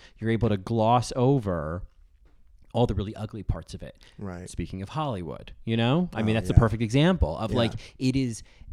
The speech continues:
Speaker 1: it is a den of iniquity over there. It
Speaker 2: Oh,
Speaker 1: is,
Speaker 2: yeah.
Speaker 1: it is just one big bathtub full of sick fucks.
Speaker 2: Right.
Speaker 1: But we look at it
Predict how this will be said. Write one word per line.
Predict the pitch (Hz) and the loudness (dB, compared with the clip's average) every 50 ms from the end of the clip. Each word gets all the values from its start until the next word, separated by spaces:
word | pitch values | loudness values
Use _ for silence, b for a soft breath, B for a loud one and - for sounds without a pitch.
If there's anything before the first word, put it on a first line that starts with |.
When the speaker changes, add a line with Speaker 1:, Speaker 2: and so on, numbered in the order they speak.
| - - | -12 -4
Speaker 1:
it | - 139 135 | -2 0 0
is | 139 113 113 | 0 0 0
a | 113 110 101 | -2 -4 -4
den | 98 101 101 - 135 123 127 131 139 147 151 160 | -8 -2 6 8 8 8 8 6 4 4 2 2
of | - 127 117 113 | 2 2 2 2
iniquity | 110 107 110 117 - - - 104 87 85 80 | 2 2 2 0 0 0 -2 -4 -4 -4 -6
over | 78 78 73 85 80 | -8 -8 -8 -8 -8
there. | 76 69 65 - | -8 -8 -6 0
It | - - | 4 8
Speaker 2:
Oh, | 147 135 | 8 8
Speaker 1:
is, | 117 110 | 8 6
Speaker 2:
yeah. | 113 117 | 4 4
Speaker 1:
it | 135 117 | 4 2
is | 117 110 98 - | 2 0 0 -2
just | - 127 110 - | -2 -2 -2 -2
one | 120 107 117 123 135 143 143 | -2 0 2 2 2 2 2
big | 123 139 131 113 - | 2 2 2 0 0
bathtub | - 120 120 123 127 - - 131 117 104 | -2 0 2 2 0 0 0 -2 -2 -2
full | - - 107 98 | -2 -2 -2 -2
of | 92 | -2
sick | - - 123 - - | -2 -4 -4 -4 -4
fucks. | - - 110 82 67 - - - - - | -4 -2 -2 -2 -2 -4 -10 -12 -4 2
Speaker 2:
Right. | 131 127 123 120 110 98 | 6 6 6 6 6 6
Speaker 1:
But | - 131 123 | 6 8 10
we | 120 123 120 | 12 12 10
look | 117 117 143 196 214 - | 10 8 6 6 6 6
at | - 98 85 85 85 | 4 2 2 2 0
it | 95 104 - - | -2 -4 -6 -8